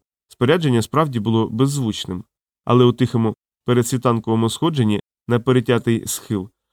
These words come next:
вони таки хитались достатньо, щоб видавати звуки. І коли це звукове зображення в її свідомості набуло різкості,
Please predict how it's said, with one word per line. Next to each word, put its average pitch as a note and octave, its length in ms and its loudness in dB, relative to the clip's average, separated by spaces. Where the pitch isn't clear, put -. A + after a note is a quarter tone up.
вони C#3 220 2
таки A2+ 340 -2
хитались A#2+ 400 2
достатньо, A#2+ 480 -2
щоб A2 200 -2
видавати A#2+ 480 0
звуки. G2 420 -10
І A#2+ 100 2
коли F#3 240 2
це C3+ 160 2
звукове A#2 400 2
зображення A2+ 600 0
в A#2 60 -2
її A#2+ 160 2
свідомості A2+ 600 -2
набуло A2+ 360 2
різкості, G#2+ 520 -4